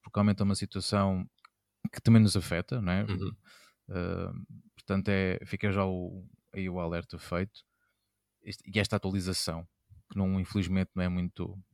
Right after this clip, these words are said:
Speaker 1: abonatória, esperemos que
Speaker 2: Sim.
Speaker 1: realmente as coisas, eh, mudem um bocado o, o rumo.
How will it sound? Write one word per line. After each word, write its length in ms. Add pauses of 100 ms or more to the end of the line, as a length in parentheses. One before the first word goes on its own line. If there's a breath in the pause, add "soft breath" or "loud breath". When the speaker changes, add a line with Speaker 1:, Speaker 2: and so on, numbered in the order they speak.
(240)
Speaker 1:
abonatória, 800
esperemos 320
que 80
Speaker 2:
Sim. 60
Speaker 1:
realmente 260
as 80
coisas, 440
eh, 300 (180)
mudem 380
um 40
bocado 340
o, 420
o 80
rumo. 260